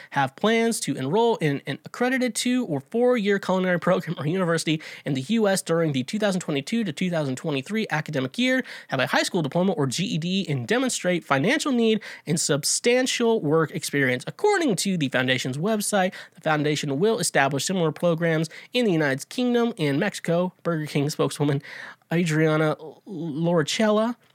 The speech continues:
said in an email. "We are committed to helping women break through a male-dominated culinary culture in the world's fine dining restaurants, and sometimes that requires drawing attention to the problem we're trying to fi-, help fix,"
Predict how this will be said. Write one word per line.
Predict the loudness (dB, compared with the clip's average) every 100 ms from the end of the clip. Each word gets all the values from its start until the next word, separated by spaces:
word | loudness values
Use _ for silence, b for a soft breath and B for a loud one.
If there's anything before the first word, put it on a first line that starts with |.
| -8
said | -2 2 2 2
in | 0
an | 0 0
email. | 2 2 2 -2 B B _ _ -14 -14 -20 B B B B
"We | 0 2
are | 4
committed | 4 4 4
to |
helping | 4 4 4
women | 4 4
break | 4 2 0
through | 2 2 4
a | 4
male-dominated | 4 4 2 2 2 0
culinary | 0 0 2 0
culture | 0 -2 0 -2
in | 0
the | 0
world's | 0 -2 -2 0 0 -4
fine | 0 4 4 2
dining | 2 2 2
restaurants, | 2 2 0 -2 -4 0
and | 0 2
sometimes | 0 0 -2 -2
that | -2
requires | -2 0 0 0 -2
drawing | -4 -2 0
attention | -2 -2 -2 0 -4 B B
to | -2
the | -2
problem | -4 -10 -4 0 2 4 2 2 2 2 2 2
we're | 0 2 0
trying | 0 -2 0
to | -2
fi-, | -4 -4
help | 0 0 -2
fix," | -6 -6 -6